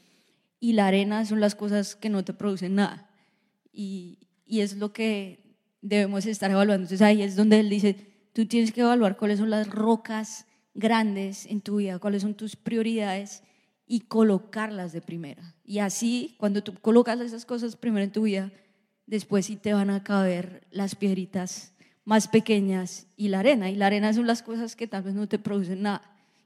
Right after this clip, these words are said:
y que a veces hay gente que se pasa la mayoría de su vida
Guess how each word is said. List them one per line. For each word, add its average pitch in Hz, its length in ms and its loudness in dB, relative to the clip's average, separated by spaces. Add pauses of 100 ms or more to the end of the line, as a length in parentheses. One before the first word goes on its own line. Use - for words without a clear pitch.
y 214 120 -10
que - 580 -6
a 208 140 0
veces 208 200 6
hay 220 140 0
gente 233 220 -4
que 233 120 -6
se 240 80 -2
pasa 190 320 -2
la 208 160 -4
mayoría 208 800 -4 (400)
de 220 120 2
su 226 140 2
vida 208 420 2